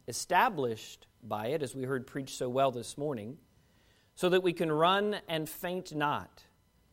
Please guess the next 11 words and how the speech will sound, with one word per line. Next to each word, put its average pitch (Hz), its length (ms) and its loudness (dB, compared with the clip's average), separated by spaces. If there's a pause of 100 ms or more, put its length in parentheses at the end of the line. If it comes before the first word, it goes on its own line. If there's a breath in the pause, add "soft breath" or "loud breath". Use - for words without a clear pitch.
(260)
so 180 140 0
that 185 160 4
we 180 120 4
can 180 160 0
endure 170 580 8
the 143 140 2
difficulties 135 1120 -2 (180)
and 135 120 -4
enjoy 131 640 2
the 120 100 -8
successes. - 920 -12